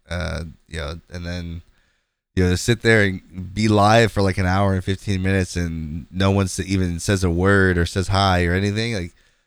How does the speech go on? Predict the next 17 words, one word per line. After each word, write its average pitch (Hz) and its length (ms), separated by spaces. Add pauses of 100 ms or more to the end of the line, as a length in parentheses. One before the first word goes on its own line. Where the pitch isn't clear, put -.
(200)
that 90 140
kinda 131 240
hurt. 180 320 (320)
And 85 200
to 85 40
be 92 120
honest, 117 480
you 82 120
know, 80 60
anyone, 107 360
anyone 110 540
would 92 160
feel 101 180
the 95 80
same 104 240
way. 104 280 (680)
Now, 98 380